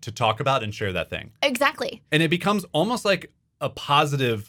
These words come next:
Speaker 1: that
Speaker 2: Yep.
Speaker 1: we can spin from every negative that
Speaker 2: Yep.
Speaker 1: we have. Like, I think about, like, any failed projects that we had, and, and there's not a ton to go over, but, like, T-shirts for Entrepreneurs was a T-shirt company that we decided to start with little slogans on T-shirts.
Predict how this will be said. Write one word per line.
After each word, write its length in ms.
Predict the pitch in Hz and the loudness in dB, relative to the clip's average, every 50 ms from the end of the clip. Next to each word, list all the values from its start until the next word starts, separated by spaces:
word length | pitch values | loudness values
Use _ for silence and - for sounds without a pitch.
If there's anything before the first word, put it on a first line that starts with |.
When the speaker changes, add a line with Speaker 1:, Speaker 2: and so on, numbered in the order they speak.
| _ | _
Speaker 1:
that 40 | - 117 | 2 2
Speaker 2:
Yep. 80 | 123 | 2
Speaker 1:
we 80 | 127 131 | 2 2
can 100 | - 131 120 | 0 -2 -4
spin 280 | - - 135 123 123 | -2 -2 -2 -2 0
from 160 | 107 - 113 104 | -2 -4 -4 -2
every 240 | 101 107 107 117 | -2 -2 0 0
negative 380 | 110 101 98 101 113 107 110 104 | 0 0 -2 -2 0 0 0 0
that 100 | 110 104 | 2 2
Speaker 2:
Yep. 100 | 104 95 | 2 2
Speaker 1:
we 40 | 104 | 2
have. 280 | 101 98 98 113 131 139 | 2 0 0 0 0 2
Like, 220 | 120 110 107 - - - - - _ | 0 0 0 -4 -14 -20 -20 -20 _
I 120 | - 139 139 | -2 -2 0
think 180 | 143 160 160 151 | 0 0 0 2
about, 260 | 143 135 120 120 104 | 2 2 2 2 2
like, 140 | 107 110 117 - | 0 -2 -4 -4
any 160 | 135 139 143 143 | -4 -2 -2 0
failed 280 | 143 135 123 117 110 | 0 2 0 0 0
projects 340 | 113 117 107 107 107 107 104 | 2 2 0 2 0 -2 -4
that 80 | 113 104 | -4 -4
we 80 | 104 98 | -2 0
had, 160 | 104 107 104 | 0 0 0
and, 120 | 127 160 | -2 -4
and 200 | 233 269 269 262 | -4 -4 -2 0
there's 140 | 247 220 190 | -2 0 2
not 160 | 214 190 139 | 2 2 0
a 40 | 117 | 0
ton 260 | - - 135 131 123 | -4 -2 -2 -2 -2
to 60 | 113 | 0
go 160 | 98 - 131 131 | 0 2 2 2
over, 120 | 120 110 | 2 2
but, 260 | 107 101 117 113 110 - - - - _ _ | 2 2 0 0 0 -4 -16 -20 -20 _ _
like, 300 | - 113 110 110 - - _ _ _ _ 139 147 147 147 151 139 - | -4 -4 -4 -4 -6 -16 _ _ _ _ -16 -14 -12 -12 -12 -10 -4
T-shirts 400 | - 180 175 175 175 165 156 - | 0 0 2 2 2 0 0 2
for 100 | 147 135 | 2 2
Entrepreneurs 500 | 123 120 113 - 123 117 107 98 95 - | 2 2 0 0 0 2 2 0 0 -4
was 120 | 104 98 | -6 -6
a 60 | 101 | -6
T-shirt 320 | - - 120 107 110 110 104 | -6 -4 -4 -2 -2 -2 0
company 280 | 107 98 95 98 101 | 0 0 0 0 -2
that 100 | 95 92 | -2 -2
we 100 | 90 92 | -2 -2
decided 300 | 92 95 - 113 104 98 | -4 -2 0 2 2 2
to 60 | 95 | 0
start 240 | 95 - 113 104 98 | -2 0 0 2 2
with 120 | 95 - - | 0 -2 -2
little 140 | 107 101 | -2 -2
slogans 420 | 98 - 117 107 110 110 110 104 107 | 0 0 2 2 2 2 0 -2 -2
on 120 | 101 95 | -2 -4
T-shirts. 420 | - - 185 190 - 143 127 - | -2 -4 -4 0 0 0 0 0